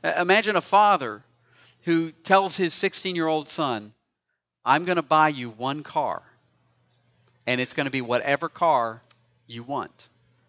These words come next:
but I'm only gonna do it once." So the sixteen-year-old son says, "I want a twenty twenty-three Corvette."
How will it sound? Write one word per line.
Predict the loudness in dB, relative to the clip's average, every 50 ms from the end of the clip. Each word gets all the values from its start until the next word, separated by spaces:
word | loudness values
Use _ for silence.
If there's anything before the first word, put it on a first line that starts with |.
| _ _ -2
but | 0 0
I'm | 0 0
only | -2 -6 -6 -6
gonna | -4 -6 -6 -6
do | -6 -8 -8
it | -8 -8
once." | -8 -10 -10 -10 _ -18 -20 -20 -20 -20 -20 _ _ _ _ _ _ _ _ _ _ _ -20 -20 _
So | _ -2 -2
the | -2
sixteen-year-old | -2 0 -2 -2 -2 -2 -4 0 0 0 0 -2
son | -2 -2 -2 0 0 -2 -4
says, | -4 -4 -4 -4 -4 -6 -14 -12 -6
"I | -4 -2 -2
want | -2 -4 -4 -4 -4
a | -6 _ _
twenty | -14 -14 -14 -10 -6 -6 -4 -4 -4
twenty-three | -6 -8 -10 -10 -8 -8 -10 -12 -12 -14 -12 -12 -10 -12 -14 -16 _ _ _ _ _ _ _ _ _ _
Corvette." | _ -10 -8 -8 -8 -6 -8 -10 -10 -12 _